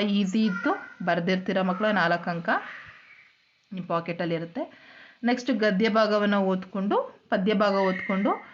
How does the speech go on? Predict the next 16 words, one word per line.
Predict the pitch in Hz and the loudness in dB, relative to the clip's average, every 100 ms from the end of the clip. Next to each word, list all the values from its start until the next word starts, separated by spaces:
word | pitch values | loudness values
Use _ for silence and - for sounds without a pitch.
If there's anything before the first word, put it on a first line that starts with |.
| - - | -18 -4
ಮೌಲ್ಯವನ್ನ | 202 196 202 190 185 | 0 2 2 2 2
ಬರಿಬೇಕು, | 180 170 170 170 170 | 2 0 2 0 0
ಸಾರಾಂಶವನ್ನ | 254 196 175 175 185 175 175 | 0 2 2 2 -2 -2 -2
ಬರಿಬೇಕು. | 170 165 165 165 330 415 - - - - | -2 -2 -2 -2 -4 -4 -10 -20 -20 -2
So | 233 | 2
ಇಲ್ಲಿ | 220 220 | 4 4
ನಿಮಗೆ | 220 214 202 277 403 - - - - - - | 4 2 2 0 -2 -10 -20 -20 -20 -20 -10
ಈ | 226 233 | -2 2
ಒಂದು | 220 208 214 208 202 202 208 - _ _ - | 2 2 2 2 0 -2 -6 -16 _ _ -2
ಲೈನನ್ನ | 214 226 233 226 220 | 2 4 4 4 4
ನಿಮಗೆ | 214 208 214 226 | 2 2 2 0
ತುಂಬ | 226 220 214 | 0 2 2
ಈಸಿಯಾಗಿ | 214 214 208 226 208 214 | 4 2 2 2 2 2
ಅರ್ಥ | 196 - 208 | 2 2 0
ಮಾಡ್ಕೊಂಡ್ರೆ | 202 196 190 196 196 262 320 277 262 | 2 0 -2 -2 0 0 -2 -6 -6
ಇದು | 202 247 285 | 0 0 0